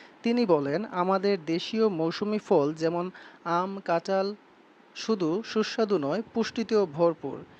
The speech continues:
এই ধরনের আয়োজন মানুষকে দেশীয় ফলের প্রতি আগ্রহী করে তোলে এবং স্বাস্থ্য সচেতনতা বাড়ায়।" প্রেস ক্লাবের সাধারণ সম্পাদক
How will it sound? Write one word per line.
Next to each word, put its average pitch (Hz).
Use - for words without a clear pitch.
এই 202
ধরনের 208
আয়োজন 165
মানুষকে 185
দেশীয় 170
ফলের 190
প্রতি 196
আগ্রহী 185
করে 175
তোলে 131
এবং 185
স্বাস্থ্য 185
সচেতনতা 190
বাড়ায়।" 139
প্রেস 202
ক্লাবের 214
সাধারণ 185
সম্পাদক 190